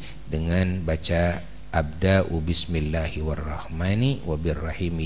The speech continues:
daimil ihsani. Eh,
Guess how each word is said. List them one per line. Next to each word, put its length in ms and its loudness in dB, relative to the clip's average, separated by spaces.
daimil 560 -2
ihsani. 720 4
Eh, 880 2